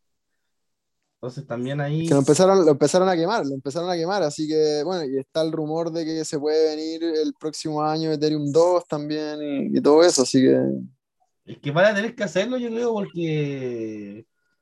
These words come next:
Speaker 1: los smart contracts, por más que ellos lo hayan sacado, eh, tienen esos problemas en la red y actualmente hay otras redes que también lo, lo están haciendo.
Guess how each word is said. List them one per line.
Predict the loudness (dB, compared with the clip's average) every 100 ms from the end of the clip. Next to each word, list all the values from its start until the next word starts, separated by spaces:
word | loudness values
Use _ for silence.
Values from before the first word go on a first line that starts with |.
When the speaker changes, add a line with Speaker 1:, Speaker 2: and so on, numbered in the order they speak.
| _
Speaker 1:
los | -6 -2
smart | 0 -2 -2
contracts, | -4 -2 -2 -2
por | -4 -2
más | -4 -4
que | -4
ellos | -2
lo |
hayan | -2 -4
sacado, | -6 -6 -2 0 0 0 -2
eh, | -2 -4 -8
tienen | -6 -6 -4 -4
esos | -6 -8
problemas | -8 -6 -4 -4
en |
la | -4 -4
red | -2 -4 -4
y | -4 -4 -6 -8 -8 -10
actualmente | -10 -8 -6 -6 -8 -6
hay | -4
otras | -2 -4
redes | -4 -6
que | -6
también | -6 -6 -6
lo, | -4 -4 -4 -6 -8 -12 _ _ _ _ _ -12
lo | -10
están | -4 -4
haciendo. | -2 -4 -4 -4